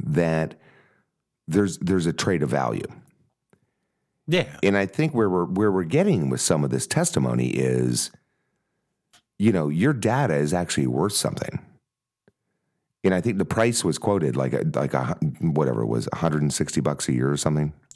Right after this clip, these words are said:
Speaker 2: Yeah, I think it was a hundred and sixty-four, uh, per user on
Speaker 1: Yeah.
Speaker 2: average, right?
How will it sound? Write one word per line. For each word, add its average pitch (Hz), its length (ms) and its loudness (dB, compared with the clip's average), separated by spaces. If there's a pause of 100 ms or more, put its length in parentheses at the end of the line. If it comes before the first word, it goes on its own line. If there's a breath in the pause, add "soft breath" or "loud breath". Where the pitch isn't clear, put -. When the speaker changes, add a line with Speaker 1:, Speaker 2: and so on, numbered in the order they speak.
Speaker 2:
Yeah, 120 160 0
I - 20 -2
think 101 140 -2
it 90 40 -6
was 78 120 -4
a 85 60 -2
hundred 85 280 -4
and 92 100 -2
sixty-four, 117 1080 -4 (420)
uh, 82 300 -4 (220)
per 123 180 0
user 82 640 -4
on 101 180 -2
Speaker 1:
Yeah. 85 160 4
Speaker 2:
average, - 360 -8
right? 76 220 -4